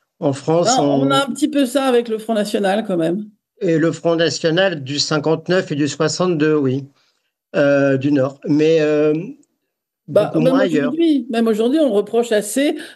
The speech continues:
Speaker 2: à Marine Le Pen d'être soi-disant de gauche.
Speaker 1: Oui, mais
Speaker 2: Parce
Speaker 1: alors, si je, si je peux me permettre, je, c'est une parenthèse, hein, parce que je, je, je vais pas aborder le sujet. Enfin, je vois pas trop l'intérêt.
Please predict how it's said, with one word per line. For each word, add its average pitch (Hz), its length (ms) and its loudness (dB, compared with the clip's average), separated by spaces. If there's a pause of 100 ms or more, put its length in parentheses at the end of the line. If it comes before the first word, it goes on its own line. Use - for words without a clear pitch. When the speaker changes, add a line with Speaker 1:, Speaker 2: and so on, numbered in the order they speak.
(180)
Speaker 2:
à 220 80 0
Marine 208 340 0
Le 208 180 0
Pen 262 260 0
d'être 202 180 0
soi-disant 190 420 -2
de 214 100 2
gauche. 269 500 0 (320)
Speaker 1:
Oui, 226 80 4
mais 240 40 4
Speaker 2:
Parce 220 120 2
Speaker 1:
alors, 190 140 -6
si 226 180 -2
je, - 140 -8
si - 240 0
je - 80 -4
peux 208 100 2
me 185 80 0
permettre, 185 420 0
je, 196 240 -6
c'est - 140 -2
une 160 120 0
parenthèse, 165 500 2
hein, 143 80 -2
parce 123 140 -4
que 143 80 0
je, 165 180 -6
je, 143 160 -2 (200)
je 135 140 -8
vais 147 100 0
pas 160 140 0
aborder 147 300 0
le 131 60 -2
sujet. 180 420 0 (580)
Enfin, 127 180 -2 (580)
je 123 140 -10
vois 135 200 -2
pas 156 120 0
trop 147 220 -2
l'intérêt. 147 560 0